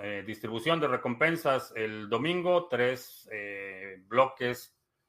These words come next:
firmados, eh, esta semana, a once mil ciento seis en stake activo y ciento cinco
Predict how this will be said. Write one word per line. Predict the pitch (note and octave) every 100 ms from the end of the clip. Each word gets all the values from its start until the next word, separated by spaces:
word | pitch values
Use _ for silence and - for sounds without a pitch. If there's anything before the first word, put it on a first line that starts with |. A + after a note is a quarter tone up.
| _ _
firmados, | - G#2 A2+ B2 B2 A#2 - -
eh, | G2+ F#2+ F#2+ G#2
esta | A#2 A#2 A#2
semana, | - B2 E3+ E3+ E3+ - _ -
a | G2
once | G2+ G2 G#2
mil | A2+ A#2+
ciento | A#2 B2 A#2+ G#2+
seis | A#2+ A#2+ A#2+
en | G2+
stake | - A#2+ A#2+
activo | A2 - D3 D3+ D3+
y | A2 G2+
ciento | - A2+ A2+ G#2
cinco | A#2 A2+ A2+ G#2 -